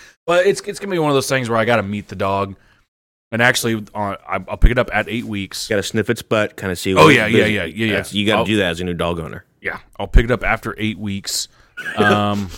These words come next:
Speaker 2: <laughs>
Speaker 1: and, uh,
Speaker 2: Yep, it's mine.
Speaker 1: I actually took that whole week, that whole ninth week off that, of <clears throat> vacation. So I'm just gonna,
Speaker 2: Sweet.
Speaker 1: I'm just gonna chill with it. You know, we'll probably go down to, go down to Creighton, Missouri, have it run around a little bit.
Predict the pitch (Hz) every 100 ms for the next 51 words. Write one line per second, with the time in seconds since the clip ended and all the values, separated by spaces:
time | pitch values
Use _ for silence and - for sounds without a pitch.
0 | - - _ _ 107 98 117 110 117 110
1 | 101 98 101 95 92 87 120 - 98 -
2 | - - 175 214 214 220 226 175 107 107
3 | 135 - 120 104 117 - 98 - _ _
4 | - 120 104 107 107 - 92 95 104 92
5 | 95 104 101 92 85 90 90 90 90 87
6 | - 85 87 82 87 - 95 - 101 98
7 | - 80 78 _ _ _ _ _ _ -
8 | 92 87 98 143 233 - 110 - 90 -
9 | 98 101 98 98 101 98 - _ _ _
10 | 92 87 90 87 95 90 95 95 92 87
11 | - _ _ _ _ _ 110 110 101 -
12 | 117 107 107 110 107 110 104 - _ _
13 | _ _ 107 101 71 107 104 104 104 104
14 | 104 98 104 107